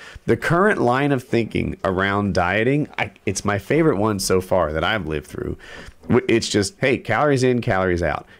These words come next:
If you don't like your weight, then it's your fault." There's no, like, "I'm genetically inclined towards this." There's no metabolism. There's no natural, what, no, calories in, calories out. It's on you, bitch.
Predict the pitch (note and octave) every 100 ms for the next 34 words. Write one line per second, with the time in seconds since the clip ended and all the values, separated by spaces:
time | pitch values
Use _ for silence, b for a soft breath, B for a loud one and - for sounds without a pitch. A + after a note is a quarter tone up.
0 | b - B2 D#3+ D#3+ D3+ C3+ C#3 C3 C#3
1 | A2+ - - _ b b - _ _ _
2 | _ _ _ _ - - - - - -
3 | A2 A#2+ A#2 - A#2 G#2 G#2 F2 - -
4 | b b C3+ B2+ C3 C#3+ D3 D3 A#2+ A2+
5 | - F2+ F#2 F2+ F2 G2+ B2 A#2+ A#2 A#2+
6 | A2+ A2 A2 G#2+ G#2+ G#2+ G2 G2+ F#2+ F#2+
7 | G#2 G2+ F#2+ E2 D#2 D#2 D#2 E2 - A2+
8 | A2+ G#2+ A2 G#2+ G#2 F#2 E2+ E2 D#2+ G2+
9 | A2 A2 G#2+ F#2+ G2+ G#2 - B B A2+
10 | G2 - A#2 F#2+ G#2 B2 E3 D#3 A#2+ G#2
11 | F#2+ A2 A2+ A#2 - B B B - B2
12 | A#2+ A#2+ A#2+ G#2+ G#2+ G2 E2+ E2+ -